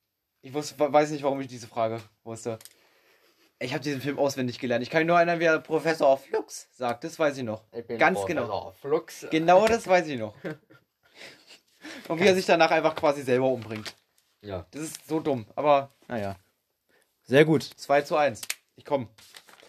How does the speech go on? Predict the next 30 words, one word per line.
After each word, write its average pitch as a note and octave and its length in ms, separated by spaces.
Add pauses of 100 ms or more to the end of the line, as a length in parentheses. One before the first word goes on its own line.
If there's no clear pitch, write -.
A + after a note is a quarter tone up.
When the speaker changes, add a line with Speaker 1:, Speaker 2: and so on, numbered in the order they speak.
(220)
Speaker 2:
Ja. F#2+ 200 (520)
Speaker 1:
Meine D#3+ 240
dritte E3+ 220
Frage E3 340
ist D3+ 160
aus D3+ 140
dem C#3 160
Film D3 360 (420)
S, E3 460
Kapitel C3+ 500
eins. G#2 380
Speaker 2:
Okay. - 280 (420)
Also C3 160
zweitausendsiebzehn. G#2+ 680 (460)
Speaker 1:
Der A2 100
zweitausendsiebzehner G#2+ 720
Film. F#2 300 (1000)
In B2 80
diesem B2+ 240
Film D#3+ 260
geht B2+ 160
es A#2 120
um G#2 260 (500)
eine G#2+ 260
Gruppe G#2+ 260
von G2+ 300
Jugendlichen, E3+ 540
Strich - 280
Kindern, D3 400 (800)
die F#3 320